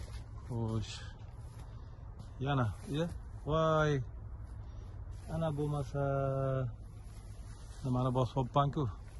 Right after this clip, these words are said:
Ha, Nilu. Nilu!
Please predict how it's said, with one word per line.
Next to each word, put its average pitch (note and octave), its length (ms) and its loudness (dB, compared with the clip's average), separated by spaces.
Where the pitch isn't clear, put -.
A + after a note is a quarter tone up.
Ha, B2+ 220 2
Nilu. C3 360 2
Nilu! F#3+ 300 12